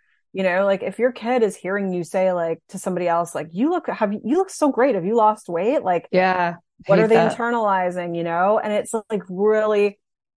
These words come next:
Speaker 1: things that we may think are, are kind of innocent or, but they are, they are listening, they are
Speaker 2: Yep.
Speaker 1: watching. And
Speaker 2: Mm-hmm.
Speaker 1: so we have to start to, like,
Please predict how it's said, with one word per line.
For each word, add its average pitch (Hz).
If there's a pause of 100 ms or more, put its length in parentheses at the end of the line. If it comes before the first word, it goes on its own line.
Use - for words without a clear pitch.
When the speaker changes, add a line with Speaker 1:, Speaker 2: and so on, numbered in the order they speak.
(120)
Speaker 1:
things 240
that 220
we 190
may 196
think 185 (440)
are, 147
are 160
kind 160
of 151
innocent 214
or, 147 (120)
but 165
they 190
are, 175
they 175
are 160
listening, 226
they 165
are 147
Speaker 2:
Yep. 160
Speaker 1:
watching. 214 (520)
And 185
Speaker 2:
Mm-hmm. 175
Speaker 1:
so 180
we 220 (160)
have 196 (120)
to 165 (120)
start -
to, -
like, 160